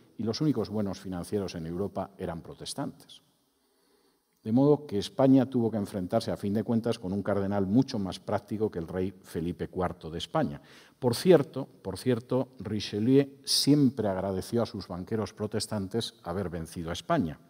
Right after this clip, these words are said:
Y hablando de su intendente, que era Monsieur Dervard, un banquero hugonote, calvinista,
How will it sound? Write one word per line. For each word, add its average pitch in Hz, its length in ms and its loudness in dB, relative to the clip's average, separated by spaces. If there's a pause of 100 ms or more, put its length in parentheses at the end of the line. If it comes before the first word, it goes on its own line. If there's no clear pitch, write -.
(600)
Y 160 340 6
hablando 147 460 6
de 123 80 4
su 107 120 -2
intendente, 120 680 2
que 107 100 -2
era 107 100 2
Monsieur 101 380 -2
Dervard, 95 600 4 (420)
un 87 640 -4
banquero 101 480 2
hugonote, 117 580 0
calvinista, 104 720 4